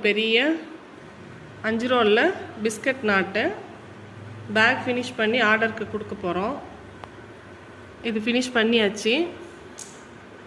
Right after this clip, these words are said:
இந்த பேக் வந்து கஸ்டமர் கேட்ட கலர், கஸ்டமர் கேட்ட சைஸ்க்கு போட்டிருக்கோம். கிளாஸ் ஒயர்ல தான் போட்டிருக்கோம்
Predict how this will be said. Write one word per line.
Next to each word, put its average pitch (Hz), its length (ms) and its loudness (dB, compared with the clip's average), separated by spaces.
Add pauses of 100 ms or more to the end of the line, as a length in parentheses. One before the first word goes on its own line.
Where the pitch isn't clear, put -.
(260)
இந்த 208 200 -4
பேக் 233 240 6 (120)
வந்து 220 240 2 (1200)
கஸ்டமர் 247 520 0
கேட்ட 214 240 4 (120)
கலர், 240 320 4 (160)
கஸ்டமர் 247 480 -2
கேட்ட 208 280 0
சைஸ்க்கு 214 480 0
போட்டிருக்கோம். 196 560 -4 (2750)
கிளாஸ் 247 340 6
ஒயர்ல 220 320 4
தான் 254 160 2
போட்டிருக்கோம் 214 500 -2